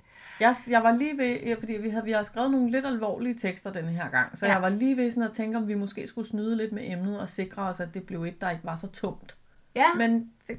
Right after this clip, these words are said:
Speaker 1: jeg tænker, dagbog, det kan gå alle veje.
Speaker 2: Ja.
Speaker 1: Der er, der er plads til, til det ene og det andet.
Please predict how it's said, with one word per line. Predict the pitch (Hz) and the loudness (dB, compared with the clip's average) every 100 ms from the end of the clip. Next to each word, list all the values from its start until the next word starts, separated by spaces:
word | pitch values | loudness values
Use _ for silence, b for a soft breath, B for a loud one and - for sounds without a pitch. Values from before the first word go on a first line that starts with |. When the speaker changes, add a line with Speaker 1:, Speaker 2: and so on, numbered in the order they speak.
| - | -6
Speaker 1:
jeg | 349 | -6
tænker, | - 311 294 294 | -2 -2 0 0
dagbog, | 254 226 254 254 240 | 2 2 2 -2 -2
det | 254 | -4
kan | - 247 | -4 -2
gå | 233 214 - 208 | 0 -2 -2 2
alle | 208 214 | 2 2
veje. | 185 147 151 190 _ _ 277 | 0 -2 -4 -6 _ _ 0
Speaker 2:
Ja. | 262 - - _ _ _ _ _ _ | 0 -2 -14 _ _ _ _ _ _
Speaker 1:
Der | 269 269 247 | -4 0 2
er, | 220 190 180 175 | 2 0 0 -2
der | 180 254 | -2 -4
er | 240 | -2
plads | 233 226 | -2 -2
til, | 226 240 226 208 202 190 185 180 - - | -2 -2 0 0 0 -2 -4 -8 -18 -12
til | - 202 190 | -6 -6 -4
det | 196 202 214 | -6 -6 -4
ene | 226 | -4
og | 233 | -4
det | 196 | -4
andet. | 170 185 | -4 -6